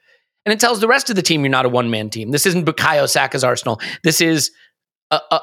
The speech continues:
a team full of talented players who can beat the best team in the world. You know, so it, it's, it's, it's a great thing for all of them. And Clive, you know, I can't look at this performance and not think, this is why Mikel Arteta bought Declan Rice.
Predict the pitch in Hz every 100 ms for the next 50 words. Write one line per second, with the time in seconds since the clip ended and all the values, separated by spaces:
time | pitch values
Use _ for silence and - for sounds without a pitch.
0 | 165 160 156 - 190 165 - 202 196 180
1 | 165 156 147 147 139 151 131 120 - -
2 | - 156 147 151 131 131 120 _ _ 185
3 | 185 160 151 - - 151 139 131 127 123
4 | 104 - _ _ _ _ - 143 147 -
5 | 170 170 165 175 - 175 - - - 160
6 | 143 196 196 - - 175 165 151 143 139
7 | 147 135 117 110 - - 160 160 196 190
8 | 190 190 196 185 196 - 226 208 180 185
9 | 175 170 156 156 156 165 151 131 139 139
10 | - 156 143 131 _ _ _ _ _ _
11 | _ _ _ _ _ _ 139 135 214 -
12 | 254 214 165 165 175 170 151 - 151 147
13 | 139 - 131 120 107 120 127 - 127 120
14 | 127 113 104 101 - -